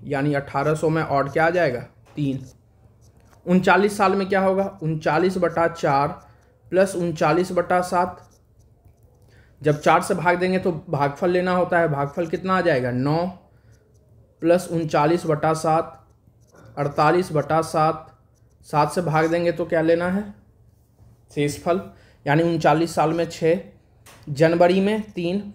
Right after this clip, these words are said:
फरवरी, अब अठारह सौ चालीस कैसा? लीप ईयर, और लीप ईयर में फरवरी में उनतीस दिन यानी ऑड वन,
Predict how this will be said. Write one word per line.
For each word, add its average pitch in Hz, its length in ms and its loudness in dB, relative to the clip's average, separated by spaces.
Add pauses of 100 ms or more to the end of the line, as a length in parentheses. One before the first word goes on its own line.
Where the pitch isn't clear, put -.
(100)
फरवरी, 185 400 2
अब 165 180 -2
अठारह 180 320 0
सौ 190 140 -4
चालीस 196 340 -2
कैसा? 208 320 0
लीप 156 380 0
ईयर, 135 260 -4 (120)
और 143 80 -4
लीप 160 260 -2
ईयर 180 160 2
में 180 100 -4
फरवरी 160 440 -4
में 175 100 -6
उनतीस 139 400 -6
दिन 165 200 -4
यानी 147 240 0
ऑड 151 360 0 (100)
वन, 131 340 -6